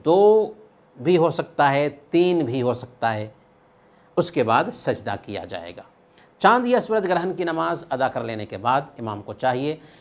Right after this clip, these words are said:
کہ لوگوں کو وعظ و نصیحت کرے، ان کی غفلت اور لاپرواہی پر تنبیہ کرے اور لوگوں کو دعا اور استغفار کا حکم دے۔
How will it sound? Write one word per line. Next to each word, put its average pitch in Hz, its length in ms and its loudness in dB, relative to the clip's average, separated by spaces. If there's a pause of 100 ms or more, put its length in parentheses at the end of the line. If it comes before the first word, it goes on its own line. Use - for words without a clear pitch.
(100)
کہ 120 100 -6
لوگوں 113 240 -2
کو 110 180 -8
وعظ 107 220 -4
و 104 60 -8
نصیحت 127 500 -4
کرے، 151 220 -2 (340)
ان 120 120 -8
کی 117 140 -6
غفلت 113 400 -4
اور 117 140 -4
لاپرواہی 107 540 -4
پر 107 120 -8
تنبیہ 117 400 -4
کرے 147 300 -2 (380)
اور 117 380 0 (520)
لوگوں 113 460 -2
کو 107 380 -8 (680)
دعا 117 340 0 (360)
اور 117 160 0
استغفار 110 520 -6 (100)
کا - 80 -16 (120)
حکم 101 220 -20
دے۔ 101 100 -20